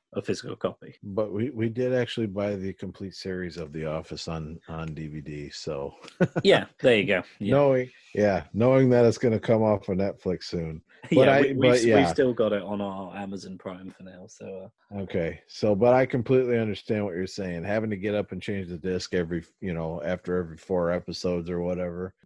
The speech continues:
Speaker 2: it'll be a pain in the ass.
Speaker 1: Yeah.
Speaker 2: But
Speaker 1: And, you
Speaker 2: I, I
Speaker 1: know,
Speaker 2: prefer
Speaker 1: and
Speaker 2: my hard copies.
Speaker 1: Yeah, definitely. And, you know, not to get, uh, all snobbish, but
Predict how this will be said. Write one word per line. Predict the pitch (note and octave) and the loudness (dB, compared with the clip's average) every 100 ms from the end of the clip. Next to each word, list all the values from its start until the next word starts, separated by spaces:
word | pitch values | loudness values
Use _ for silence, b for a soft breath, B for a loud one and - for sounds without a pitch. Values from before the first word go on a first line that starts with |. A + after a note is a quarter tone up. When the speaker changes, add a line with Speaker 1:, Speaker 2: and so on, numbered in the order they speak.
| - | -4
Speaker 2:
it'll | B2+ B2 | 0 0
be | G#2+ G#2 | 0 -2
a | |
pain | F2 G2 F2 | -2 -6 -6
in | D#2 | -8
the | D2+ | -14
ass. | C#2+ C#2 - - | -16 -18 -20 -8
Speaker 1:
Yeah. | A#2 F2+ G#2+ _ _ _ _ _ - | -4 -4 -8 _ _ _ _ _ -2
Speaker 2:
But | A#2 | 2
Speaker 1:
And, | C3 D3 | 4 4
you | |
Speaker 2:
I, | C#3+ | 4
I | |
Speaker 1:
know, | A#2+ | 2
Speaker 2:
prefer | C3+ A#2 A#2+ | -2 0 2
Speaker 1:
and | G#2+ | 2
Speaker 2:
my | G2+ F#2+ F2+ | 2 0 0
hard | - F#2 D#2 | 0 0 0
copies. | - D#2 D2+ D#2 D#2 - | -2 -4 -4 -10 -12 2
Speaker 1:
Yeah, | G#3 A2 | 2 4
definitely. | A2 B2 - F#2 G2 | 0 -2 -6 -12 -6
And, | A#2 A#2 A2 G2+ | -4 -4 -4 -6
you | A2 | -2
know, | G#2+ G#2 | -2 0
not | A#2+ B2 | 0 0
to | - A2+ | -2 -2
get, | G#2+ A2 G#2 | 0 0 0
uh, | G#2+ G#2 G2+ F#2+ | -2 -2 -4 -6
all | A2+ G#2+ | -4 -4
snobbish, | - - A#2+ A2 E2 - - | -4 2 2 2 -6 -10 -6
but | G#2+ G#2 G2+ | -4 -4 -6